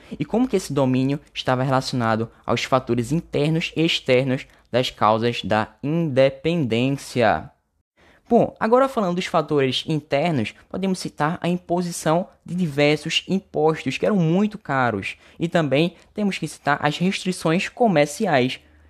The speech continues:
E vale dizer que em inúmeras regiões americanas, a população também era excluída,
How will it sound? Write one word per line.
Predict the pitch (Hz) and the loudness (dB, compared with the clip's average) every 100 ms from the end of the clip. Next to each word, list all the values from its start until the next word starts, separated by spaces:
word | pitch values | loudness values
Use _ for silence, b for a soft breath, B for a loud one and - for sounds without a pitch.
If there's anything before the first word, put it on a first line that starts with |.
| b | b
E | 185 | -8
vale | 180 262 226 | -4 -2 -2
dizer | 135 139 | -2 -4
que | 131 160 | -4 -2
em | |
inúmeras | 147 165 202 160 123 | 0 2 0 0 0
regiões | 135 123 123 120 117 | 0 -2 -2 -2 0
americanas, | 113 107 110 117 135 139 - B B B | 0 0 -2 -4 -2 -2 -4 B B B
a | |
população | 156 180 170 160 160 160 | -2 -2 0 -2 0 -2
também | 170 160 - | -2 -2 -2
era | 160 165 | 0 0
excluída, | 180 - 214 156 139 131 | -2 -2 0 0 0 -2